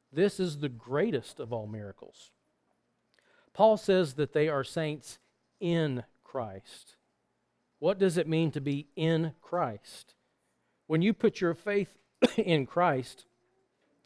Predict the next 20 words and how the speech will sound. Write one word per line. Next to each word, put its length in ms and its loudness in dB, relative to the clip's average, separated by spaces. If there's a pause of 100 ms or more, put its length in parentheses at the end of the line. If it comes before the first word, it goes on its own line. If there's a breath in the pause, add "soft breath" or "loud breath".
(380 soft breath)
the 120 -2
Holy 300 6
Spirit 360 2
of 120 0
God 360 2
makes 420 -4
you 240 -8
a 80 -10
new 180 -4
creature. 600 -12 (580)
You 220 2
become 380 2
the 80 2
temple 540 -2
of 140 -6
the 120 -2
Holy 300 -2
Spirit 480 -6
who 100 -4
dwells 460 -2